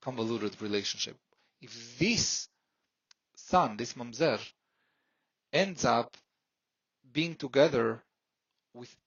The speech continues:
the other daughter, the first daughter that this first person had with his own mother, so this daughter to him is שהיא אחות אמו הממזרת,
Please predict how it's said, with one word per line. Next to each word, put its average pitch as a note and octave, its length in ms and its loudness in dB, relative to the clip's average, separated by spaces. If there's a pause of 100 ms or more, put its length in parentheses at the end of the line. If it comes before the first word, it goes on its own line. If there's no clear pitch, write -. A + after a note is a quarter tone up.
(140)
the B2+ 140 4
other A3 320 8
daughter, G#2+ 340 -2
the G#2+ 80 -8
first E3 340 2
daughter C#3 360 4
that A2+ 200 -2
this - 380 -6
first - 340 -4
person C3 300 -2
had A#2 240 -4
with G#2+ 100 -18
his G#2+ 160 -14
own A2 160 -8
mother, B2+ 400 0 (920)
so - 320 -4 (300)
this C3+ 300 -2
daughter F3+ 320 4
to D3 140 -6
him D3+ 240 -4
is D3 200 -4 (180)
שהיא C#3 280 2
אחות G3 320 0
אמו D3 300 -6
הממזרת, A#2+ 840 -6